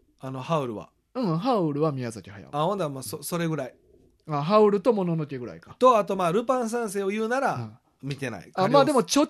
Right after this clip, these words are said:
Speaker 2: 近の駿は見てないやろ。
Speaker 1: あ、駿、最近の駿は見てない。
Speaker 2: うんうん。
Speaker 1: まあ、昔の駿で言う、
Speaker 2: うんうん。
Speaker 1: だから千と千尋までか。
Speaker 2: うんうんうん。
Speaker 1: で言うと、
Speaker 2: うん。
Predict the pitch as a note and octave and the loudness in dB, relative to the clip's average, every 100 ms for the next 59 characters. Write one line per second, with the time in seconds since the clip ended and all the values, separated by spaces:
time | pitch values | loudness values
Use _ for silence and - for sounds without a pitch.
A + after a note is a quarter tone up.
0 | _ F4 F#4 F#4 F4 F4 E4+ D#4 C#4 B3+ | _ -4 0 0 2 2 2 0 0 -4
1 | E3+ D#2 - - F3+ A3+ G#3+ G3+ G#3+ G#3+ | -4 -6 -8 0 4 4 4 0 -2 -2
2 | G3+ F3+ E3+ D3+ A#2+ D3+ C3 A2+ G#2+ F3 | -2 -2 -4 -4 -4 -4 -4 -6 -8 -4
3 | F#3 G#3 A#3 B3 D3 C#3 A#2 A#2 - C3 | -2 0 -2 -2 -4 -4 -6 -10 -14 -12
4 | A#2+ D3 D3 D3 C#3+ E3+ E3 D#3 C4 A#3 | -12 -8 -6 -4 -2 -2 -2 2 0 0
5 | G3+ E3+ F#3+ F#3+ D#3 G2+ F2+ - _ _ | -6 -6 -6 -4 -4 -8 -14 -20 _ _
6 | _ _ F#3 G#3 G#3 F3+ E3 D3+ C3 F3 | _ _ -6 -4 -4 -4 -4 -6 -4 -2
7 | A3+ C4+ C4+ - D#4+ C4+ D3 A2 | 0 0 -4 -4 -4 -4 -8 -12